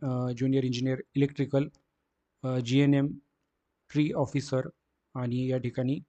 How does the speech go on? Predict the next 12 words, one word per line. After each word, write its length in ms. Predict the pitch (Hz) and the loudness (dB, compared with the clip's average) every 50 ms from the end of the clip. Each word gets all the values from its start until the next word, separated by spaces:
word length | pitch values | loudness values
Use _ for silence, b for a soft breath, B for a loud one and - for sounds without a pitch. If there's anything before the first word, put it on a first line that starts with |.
| _ _ _ _ _ _ _ _ _ _ - | _ _ _ _ _ _ _ _ _ _ -6
अ, 120 | 127 123 117 | -4 -4 -2
सिव्हिल 260 | - 147 139 147 151 | -2 0 0 0 0
इंजिनिअरिंग 520 | - 143 131 131 127 131 123 135 135 - | 0 0 0 0 0 0 0 -2 -2 -2
असिस्टंट. 420 | 131 - - 123 - - 117 110 110 _ - | -4 -4 -4 -6 -6 -6 -8 -8 -8 _ -2
तर 40 | 135 | -2
अशा 180 | 127 117 - 139 | -2 0 0 -2
प्रकारे, 500 | 139 139 131 143 139 135 143 143 143 - - | -2 -2 -2 0 0 2 2 0 0 -2 -2
अ, 160 | 139 135 135 131 | 0 0 2 2
या 140 | 135 131 | 0 0
पोस्टच्या 480 | 123 - 135 131 - - - - - 131 | 0 0 -2 -2 -4 -6 -8 -4 -4 -2
जे 80 | 120 127 | -2 0
काही, 180 | 131 135 139 | 0 -2 -2